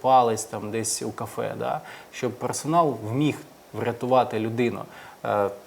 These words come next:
палець — це не страшно, якщо порізав, да, а якщо щось більше. Багато випадків були, коли, ну, ви ж бачите новини, да? Тобто в нас така ситуація, там підрізали когось, там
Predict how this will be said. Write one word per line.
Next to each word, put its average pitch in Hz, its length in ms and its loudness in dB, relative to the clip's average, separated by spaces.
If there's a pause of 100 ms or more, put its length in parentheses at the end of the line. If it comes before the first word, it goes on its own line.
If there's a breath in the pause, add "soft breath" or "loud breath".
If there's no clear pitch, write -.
(200)
палець — 175 400 6
це 156 100 -2
не 156 100 0
страшно, 127 520 2
якщо 107 240 -10
порізав, 107 500 -6
да, 127 200 0
а 110 60 -2
якщо 104 320 -6
щось 117 240 -6
більше. 113 440 -6 (480 loud breath)
Багато 135 420 2
випадків 139 480 -2
були, 123 300 0
коли, 117 460 -2 (200)
ну, 113 400 -2
ви 113 160 0
ж 98 60 -10 (320)
бачите 123 380 -6
новини, 110 500 -2
да? 123 240 -2 (320 loud breath)
Тобто 107 320 -8
в 107 60 -6
нас 117 440 -4
така 117 260 2
ситуація, 110 680 -2
там 151 240 -2
підрізали 123 600 -2
когось, 104 420 -4
там 113 280 -6